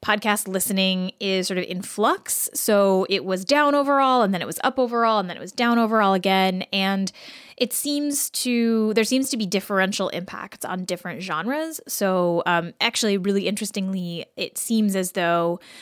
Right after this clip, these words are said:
from the data that I have seen that true crime podcasts are actually, um, hurting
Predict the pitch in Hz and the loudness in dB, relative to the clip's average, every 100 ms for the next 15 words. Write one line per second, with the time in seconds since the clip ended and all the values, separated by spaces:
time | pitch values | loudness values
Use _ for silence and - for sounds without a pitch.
0 | - - 202 196 185 175 175 - 180 190 | -8 0 2 2 2 2 0 2 2 2
1 | 190 190 175 170 - - 156 160 - - | 0 -4 -4 -6 -8 -6 -4 -4 -4 -2
2 | 240 233 - 170 208 226 226 262 262 233 | 0 0 2 0 0 -2 -4 -6 -6 -4
3 | 220 - 208 190 - 196 185 170 170 - | -4 -2 -2 0 -2 -4 -6 -6 -10 -10
4 | - 196 196 202 196 - 196 | -4 0 2 0 -2 -6 -8